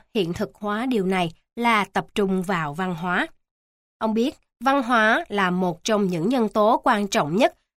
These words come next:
thúc đẩy thành công của cá nhân và tập thể. Nó cũng có thể là một chướng ngại vật hầu như không thể vượt qua. Nền văn hóa của một tổ chức có sự tác động đến hầu như mọi thứ,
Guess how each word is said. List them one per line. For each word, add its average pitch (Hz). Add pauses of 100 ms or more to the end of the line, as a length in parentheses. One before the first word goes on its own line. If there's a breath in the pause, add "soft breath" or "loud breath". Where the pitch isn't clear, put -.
thúc 392
đẩy 196
thành 190
công 202
của 160
cá -
nhân 214
và 170
tập 160
thể. 160 (1600)
Nó 262
cũng 190
có 311
thể 208
là 202
một 180
chướng 233
ngại 196
vật 170 (160)
hầu 175
như 226
không 226
thể 156
vượt 196
qua. 196 (520)
Nền 233
văn 254
hóa 233
của 202
một 214
tổ 180
chức 311 (260)
có 339
sự 220
tác 285
động 180
đến 220
hầu 247
như 208
mọi 165
thứ, 226